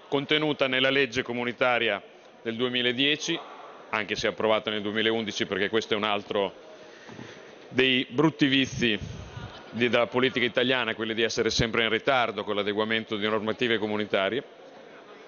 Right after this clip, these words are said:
ma non è questo il tema. All'interno della legge duecentodiciassette del duemilaundici vi era una delega che superava una procedura di infrazione, che era quello del rinnovo automatico delle concessioni balneari.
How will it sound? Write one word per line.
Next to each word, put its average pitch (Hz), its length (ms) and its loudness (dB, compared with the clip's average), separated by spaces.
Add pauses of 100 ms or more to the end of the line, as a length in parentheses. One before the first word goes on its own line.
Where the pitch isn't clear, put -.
(140)
ma 107 120 2
non 107 140 2
è 101 60 0
questo 107 280 -2
il 90 120 -4
tema. 95 300 -2 (1000)
All'interno 170 560 2
della 147 200 4
legge 147 260 0
duecentodiciassette 127 920 0
del 131 120 2
duemilaundici 165 720 2
vi 151 80 4
era 147 120 4
una 147 140 2
delega 131 480 4
che 135 140 -2
superava 147 760 2 (400)
una 131 180 -4
procedura 139 500 4
di 127 80 2
infrazione, 143 640 2
che - 80 -2
era 117 120 2
quello 117 180 2
del 117 140 2
rinnovo 117 320 4
automatico 113 480 0
delle 104 180 0
concessioni 107 680 0
balneari. 101 580 2